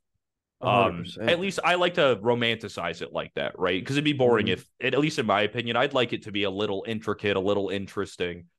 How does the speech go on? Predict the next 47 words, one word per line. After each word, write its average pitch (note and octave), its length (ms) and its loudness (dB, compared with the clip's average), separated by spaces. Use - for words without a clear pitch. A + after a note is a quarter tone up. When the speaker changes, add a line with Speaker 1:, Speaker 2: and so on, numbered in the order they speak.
Speaker 2:
Um, F#2 520 -2
but F3+ 160 -2
it F3+ 80 0
also F3+ 260 0
sets D#3 280 -6
you C#3+ 100 0
up C#3+ 140 0
as, B2 100 -6
like, A2+ 120 -2
a A2 40 -8
practical A#2+ 480 -2
thing, G2 180 -2
like G2 180 -2
the G2 100 -2
religion F#2+ 460 -4
thing, F#2+ 160 0
going F#2 220 -2
back G2 200 0
to F#2+ 80 -10
that. G#2 260 2
I B2 100 4
don't F3+ 240 -4
think A#2+ 260 -2
that G2+ 260 0
you G#2+ 140 -4
should G2+ 180 -8
know A2 160 2
what G2+ 220 0
religion G2+ 460 -4
is E2+ 180 -6
real, G2 480 0
but C#3 120 4
I C3+ 80 4
think B2+ 260 -4
you B2 160 -6
should B2+ 320 -2
believe G#2 300 -2
in G#2 100 -4
one F#2+ 180 0
because F#2+ 280 -6
practically F#2+ 640 -2
it F2+ 40 0
adds G2 300 -2
value F2+ 360 -2
to E2+ 140 -18
your D#2+ 140 -10
life. E2 320 -4